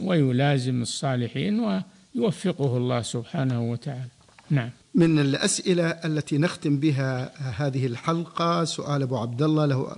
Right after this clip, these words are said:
Speaker 2: آه، أكثر من سؤال، يقول: "من هم يأجوج ومأجوج ووقت الخروج لهم؟"
Speaker 1: هم من بني آدم، خلق من بني آدم، وهم من كل حدب ينسلون، وخروجهم في آخر الزمان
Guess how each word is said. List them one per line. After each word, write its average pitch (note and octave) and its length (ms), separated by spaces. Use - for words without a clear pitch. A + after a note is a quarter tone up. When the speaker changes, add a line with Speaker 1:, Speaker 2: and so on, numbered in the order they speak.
Speaker 2:
آه، C#3 300
أكثر C#3+ 260
من C3 120
سؤال، D3+ 420
يقول: E3+ 380
"من A#3 240
هم D#3+ 220
يأجوج D3+ 520
ومأجوج C3+ 840
ووقت C#3 760
الخروج C#3+ 540
لهم؟" C#3+ 320
Speaker 1:
هم D#3 400
من F#3 160
بني C3+ 340
آدم، C3+ 400
خلق D#3 440
من C#3+ 300
بني C#3+ 500
آدم، B2+ 240
وهم C#3 220
من C#3+ 200
كل D3 340
حدب C3+ 600
ينسلون، D3 840
وخروجهم E3 1300
في F3+ 320
آخر C3+ 420
الزمان B2 600